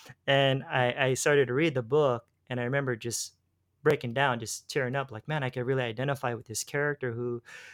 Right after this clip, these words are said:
was really tired of the institutional church system, you know, just the way it could kinda run like a business." And I decided, I brought this, um,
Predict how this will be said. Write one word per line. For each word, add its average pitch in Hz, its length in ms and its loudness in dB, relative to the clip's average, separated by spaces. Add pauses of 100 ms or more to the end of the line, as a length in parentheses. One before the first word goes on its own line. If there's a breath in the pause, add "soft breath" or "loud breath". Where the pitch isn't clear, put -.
(160 loud breath)
was 127 160 -2
really 135 240 4
tired 139 380 2
of 117 120 -2
the 120 120 -6
institutional 123 920 -6
church 160 260 -2
system, 107 440 -10
you 110 80 -14
know, 110 80 -16
just 113 220 -10
the 120 80 -6
way 123 140 -2
it 113 60 -10
could - 120 -20
kinda 120 220 -8
run 123 180 -4
like 117 180 -10
a 101 60 -20
business." 117 540 -8 (640 soft breath)
And 113 420 -6 (160)
I 120 140 -6
decided, 120 540 -2
I 113 120 -8
brought 120 220 -2
this, - 200 -6 (500)
um, 113 480 -8